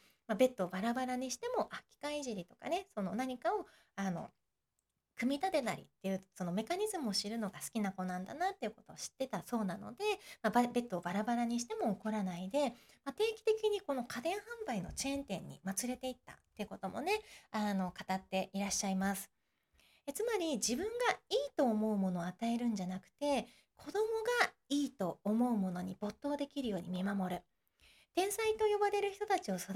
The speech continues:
てた親御さんがどんな教育をしてたか、私、あの、研究したんですけれども、もうほんとその時にね、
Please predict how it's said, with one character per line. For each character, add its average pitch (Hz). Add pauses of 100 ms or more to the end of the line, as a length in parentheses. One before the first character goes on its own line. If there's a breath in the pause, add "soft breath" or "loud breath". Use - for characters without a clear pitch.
て 269
た 208
親 196
御 196
さ 190
ん 190
が 262 (280 loud breath)
ど 381
ん 480
な 427
教 247
育 196
を 190
し -
て 185
た 160
か、 -
私、 277
あ 247
の、 233
研 339
究 370
し 370
た 403
ん 381
で 226
す -
け 180
れ 175
ど 208
も、 220 (480 loud breath)
も 185
う 165
ほ 349
ん 440
と 415
そ 269
の 330
時 427
に 190
ね、 202